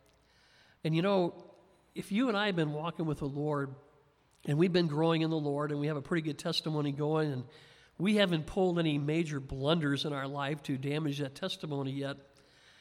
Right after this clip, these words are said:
then the encouragement is, let's continue on that same path, you know, and seriously make an effort to avoid any of these "excepts" that may come into our life and try to hurt our testimony.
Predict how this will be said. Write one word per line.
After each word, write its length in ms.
then 240
the 80
encouragement 520
is, 160
let's 200
continue 560
on 100
that 160
same 320
path, 580
you 80
know, 100
and 120
seriously 640
make 240
an 100
effort 400
to 200
avoid 400
any 220
of 120
these 320
"excepts" 800
that 140
may 100
come 560
into 260
our 120
life 560
and 100
try 160
to 80
hurt 180
our 120
testimony. 720